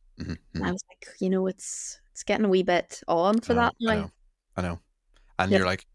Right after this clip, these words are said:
Speaker 1: eight days into the dry Jan-, like, everyone is just dry January.
Speaker 2: Yeah, I mean, apart from me. <laughs>
Speaker 1: Yeah, I, I can't, I can't. Like,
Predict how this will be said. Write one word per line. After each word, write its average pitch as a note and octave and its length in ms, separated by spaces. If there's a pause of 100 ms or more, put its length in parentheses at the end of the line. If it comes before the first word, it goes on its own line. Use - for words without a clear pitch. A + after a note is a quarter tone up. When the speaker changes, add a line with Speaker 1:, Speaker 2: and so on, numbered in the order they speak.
(260)
Speaker 1:
eight F#2+ 240
days F#2+ 320
into F#2 220
the E2+ 420 (360)
dry F#2+ 280
Jan-, G#2+ 220
like, G#2+ 140
everyone G#2 420
is - 160
just - 140 (100)
dry E2+ 240
January. F#2 460 (160)
Speaker 2:
Yeah, F3+ 580
I F3 60
mean, E3+ 160
apart - 240
from D#3 180
me. - 300
<laughs> - 60 (540)
Speaker 1:
Yeah, - 300
I, E2+ 220 (260)
I - 80
can't, - 300 (200)
I - 40
can't. - 200 (220)
Like, C3 180